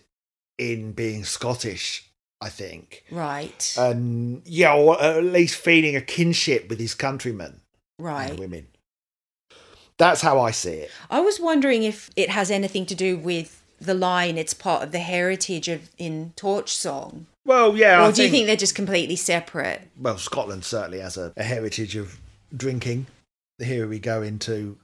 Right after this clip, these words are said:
Speaker 1: a song sat in a pub with drunks putting, or Scot-, Scottish drunks specifically, putting the world to rights and complaining about
Speaker 2: Mm.
Speaker 1: where they've ended up and, and Fish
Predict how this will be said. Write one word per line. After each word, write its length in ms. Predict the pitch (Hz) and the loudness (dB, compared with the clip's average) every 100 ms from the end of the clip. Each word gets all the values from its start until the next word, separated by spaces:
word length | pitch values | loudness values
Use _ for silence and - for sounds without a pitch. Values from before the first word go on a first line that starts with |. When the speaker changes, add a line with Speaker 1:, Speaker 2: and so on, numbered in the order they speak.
| _ _ | _ _
Speaker 1:
a 120 | 107 | -16
song 480 | 101 110 101 101 107 - _ | -8 -6 -6 -10 -14 -18 _
sat 200 | - 113 | -12 -10
in 60 | |
a 40 | 98 | -8
pub 280 | 117 107 90 | -6 -6 -8
with 240 | 101 95 | -12 -10
drunks 460 | - 123 120 - - | -4 -4 -4 -8 -10
putting, 640 | - 139 117 113 107 - - - 120 - | -8 -8 -8 -6 -6 -6 -16 -20 -12 -8
or 120 | 113 | -8
Scot-, 340 | - 139 135 | -4 -4 -2
Scottish 480 | - - 202 175 - | 0 4 6 6 0
drunks 320 | 139 127 135 | -2 -2 -2
specifically, 720 | - - 120 156 139 - 107 110 | -6 -6 -2 -2 -2 -6 -8 -8
putting 280 | 131 117 | -8 -6
the 80 | 120 | -4
world 280 | 127 143 135 - _ | 0 0 0 -8 _
to 80 | 113 | -8
rights 440 | 113 110 104 - | -4 -2 -4 -10
and 300 | 110 107 104 | -12 -12 -14
complaining 540 | - 110 113 113 104 104 | -12 -12 -10 -10 -10 -10
about 500 | 95 110 101 - _ _ - _ 175 | -8 -6 -8 -10 _ _ -20 _ -8
Speaker 2:
Mm. 440 | 175 165 156 175 | -6 -4 -6 -4
Speaker 1:
where 140 | 127 127 | -2 0
they've 200 | 120 120 | 0 -2
ended 260 | 120 117 | -2 -2
up 300 | 113 113 - | -2 -4 -6
and, 120 | 113 110 - - | -8 -10 -14 -8
and 240 | 135 127 | -6 -4
Fish 760 | - 151 135 - - - - | -6 -4 -2 0 -2 -2 -6